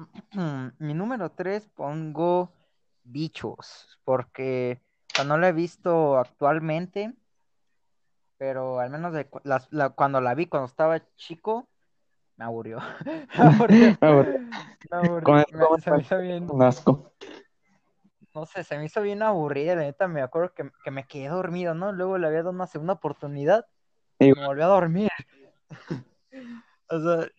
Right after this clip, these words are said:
Speaker 1: ni siquiera la he visto completa por lo mismo. Digo, tal vez si la veo ahora, a lo mejor y la quitaría o no sé, pero se me hacía, no sé,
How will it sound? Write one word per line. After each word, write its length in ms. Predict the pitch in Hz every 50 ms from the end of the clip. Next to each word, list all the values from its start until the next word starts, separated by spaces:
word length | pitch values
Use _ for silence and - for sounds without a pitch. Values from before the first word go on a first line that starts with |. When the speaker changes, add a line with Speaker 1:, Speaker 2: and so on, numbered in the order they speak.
| - 165
Speaker 1:
ni 140 | 170 170 165
siquiera 340 | - 175 165 - 180 190 202
la 120 | 190 180
he 40 | 185
visto 300 | 185 202 - - 220 208
completa 600 | - 170 165 156 160 - 165 180 175 - 208 202
por 140 | - 175 147
lo 140 | 147 147 143
mismo. 480 | 147 160 180 185 190 185 160 143 127 _ _ _ _ _ _ _ -
Digo, 160 | 151 151 143
tal 140 | - 170 170
vez 100 | 180 -
si 100 | - 214
la 160 | 196 175 156
veo 640 | 151 151 160 170 185 185 180 170 160 147 143 -
ahora, 560 | - 135 131 131 143 165 180 208 233 269 - _ _ -
a 120 | - 127
lo 100 | 127 131
mejor 380 | 131 131 123 - - 135 135 135
y 380 | 147 151 147 135 127 123 127 127
la 160 | 117 127 127
quitaría 600 | - _ _ - 123 110 110 120 135 143 151 139 123
o 40 | 117
no 160 | 120 127 131
sé, 220 | _ - 165 208 _ _ _ _ _ _ _ _ _
pero 500 | - 139 135 143 139 139 139 139 139 - - _ _ _ _ _ _ _ _ _ _ _ _ - - _
se 60 | -
me 100 | 127 135
hacía, 560 | 131 _ 151 143 151 160 165 170 170 170 170
no 120 | 170 175 190
sé, 200 | _ _ -